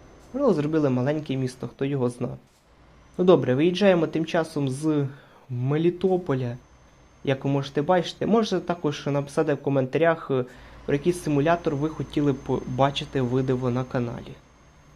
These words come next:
Мені буде цікаво почути вашу думку, з чого ж варто розпочати. З симулятора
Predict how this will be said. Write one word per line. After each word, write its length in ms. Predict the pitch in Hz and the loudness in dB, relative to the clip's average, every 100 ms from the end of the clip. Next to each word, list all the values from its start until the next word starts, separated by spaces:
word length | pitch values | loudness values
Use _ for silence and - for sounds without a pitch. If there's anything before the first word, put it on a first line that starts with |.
| - - _ _ - | -20 -20 _ _ -4
Мені 140 | 147 | 0
буде 160 | 143 131 | 2 2
цікаво 520 | 135 123 147 127 120 | 0 0 2 2 -2
почути 920 | - 147 - 170 135 - 127 120 120 143 - - - - _ | -4 -4 -2 -2 -2 -2 -2 -2 -4 -8 -16 -20 -20 -20 _
вашу 400 | 139 143 135 135 | -4 -4 -4 -6
думку, 480 | 127 131 139 - 208 - - - _ _ - | -2 -2 -2 -4 -6 -6 -20 -20 _ _ -20
з 60 | |
чого 420 | - - 190 226 | -18 0 2 2
ж 100 | 214 - | -2 0
варто 320 | 139 139 151 | 0 0 -2
розпочати. 840 | 151 - 185 180 180 135 127 - - - _ _ _ _ _ | -4 -4 -6 -2 -2 -2 -4 -10 -12 -18 _ _ _ _ _
З 40 | - | -12
симулятора 640 | - 131 131 143 143 143 | -4 -2 0 -2 -2 -8